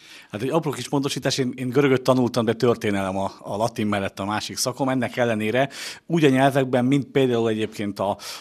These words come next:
a, a történelemben, illetve mondjuk a társadalomismeret, ö, tantárgyban, amit most elég régóta már tanítok, ö, ha nem is mindegyik eszközt tudjuk használni, bár ebben is egyébként rengeteg új lehetőség van, tehát itt a különböző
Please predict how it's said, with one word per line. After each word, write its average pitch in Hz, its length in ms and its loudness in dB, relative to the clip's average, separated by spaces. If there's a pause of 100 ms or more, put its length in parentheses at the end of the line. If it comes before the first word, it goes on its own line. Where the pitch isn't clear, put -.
(120)
a, 107 80 -4
a 101 320 -2
történelemben, 107 680 0
illetve 101 300 -8
mondjuk 101 240 -8
a 95 60 -8
társadalomismeret, 101 1000 -4
ö, 101 160 -8
tantárgyban, 101 460 -8
amit 95 240 -12
most 98 180 -10
elég 98 220 -8
régóta 101 360 -8
már 95 180 -8
tanítok, 123 400 -6 (360)
ö, 113 240 -2 (460)
ha - 160 -6
nem 202 200 2
is 185 160 2
mindegyik 113 520 -2
eszközt - 680 -2 (120)
tudjuk 107 320 -10
használni, 107 460 -2
bár 139 200 4
ebben 135 240 4
is 107 120 -2
egyébként 101 440 -8
rengeteg 92 460 -10
új 95 100 -10
lehetőség 90 640 -10
van, 95 200 -8
tehát 92 240 -8
itt - 200 -16
a 92 120 -4
különböző 98 600 -8